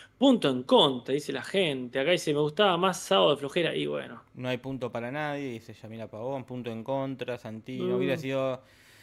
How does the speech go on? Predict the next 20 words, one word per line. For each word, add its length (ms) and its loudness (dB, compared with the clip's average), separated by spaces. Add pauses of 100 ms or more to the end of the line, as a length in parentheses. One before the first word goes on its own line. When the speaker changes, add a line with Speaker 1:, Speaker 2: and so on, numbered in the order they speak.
(280)
Speaker 2:
eso 200 -4
hubiera 140 2
sido 200 2
Speaker 1:
Bueno. 160 6
Speaker 2:
robar 300 6
con 140 -2
el 100 -2
trabajo 340 -2
de 120 2
otros". 340 0
Bueno, 240 -12 (140)
<laughs> 160 -20
pero 120 -12 (540)
es 280 -14
el, 120 -18 (100)
es 160 -4
el 140 4
trabajo 320 -4
de 60 -4
ellos. 160 -12